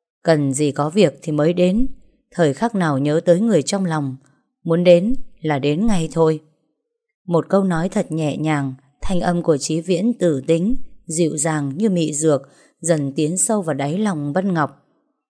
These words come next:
Quanh quẩn ở đó mãi cũng chẳng chịu tan đi, nhưng ngoài mặt cô vẫn còn cố gắng gượng như chẳng có gì,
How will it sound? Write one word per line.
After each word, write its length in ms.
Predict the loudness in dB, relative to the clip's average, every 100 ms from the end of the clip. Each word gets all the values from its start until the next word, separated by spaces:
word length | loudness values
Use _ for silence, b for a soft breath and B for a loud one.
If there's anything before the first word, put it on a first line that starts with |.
| _
Quanh 200 | -4 0
quẩn 220 | 2 0
ở 180 | 0 -4
đó 200 | -4 -4
mãi 380 | -2 -2 0 -2 -4 b
cũng 240 | -2 -2 0
chẳng 240 | -2 -4
chịu 240 | -4 -4 -4 -6
tan 260 | -8 -2
đi, 280 | 0 0 -2 _ _ _ _ _
nhưng 280 | -2 0 0
ngoài 180 | -2 -2
mặt 180 | -2 -6 -4
cô 120 | -4
vẫn 200 | -2 -2
còn 220 | -4 -2
cố 180 | 2 2
gắng 280 | 2 -2 0
gượng 280 | 4 4 2 -10 _ -4
như 200 | -2 -2
chẳng 220 | -2 -6 -6
có 180 | -8
gì, 380 | -2 2 2 -2